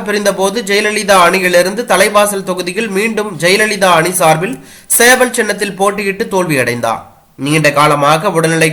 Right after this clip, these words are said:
குறைகளால் பாதிக்கப்பட்டு வந்த முன்னாள் சட்டமன்ற உறுப்பினர் ராஜம்மாள் வயது மூப்பு காரணமாக இன்று காலமானார். அவரது உடலுக்கு அதிமுக, காங்கிரஸ் உள்ளிட்ட நிர்வாகிகள் அஞ்சலி செலுத்தி வருவதாக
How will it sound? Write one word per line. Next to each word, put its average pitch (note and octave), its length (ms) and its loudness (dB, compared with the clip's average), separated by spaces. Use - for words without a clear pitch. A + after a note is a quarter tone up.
குறைகளால் D#3+ 540 2
பாதிக்கப்பட்டு D#3+ 600 0
வந்த D3 200 0
முன்னாள் F3 380 2
சட்டமன்ற E3 560 0
உறுப்பினர் D#3 420 0
ராஜம்மாள் D#3 500 0
வயது B3+ 380 4
மூப்பு A#3+ 220 -2
காரணமாக G3 480 2
இன்று F#3+ 260 -6
காலமானார். B2 640 0
அவரது D3+ 280 0
உடலுக்கு D#3+ 400 0
அதிமுக, E3+ 560 2
காங்கிரஸ் E3+ 420 2
உள்ளிட்ட D#3 320 0
நிர்வாகிகள் D#3+ 600 0
அஞ்சலி D#3+ 380 0
செலுத்தி D#3 300 -2
வருவதாக D3 500 0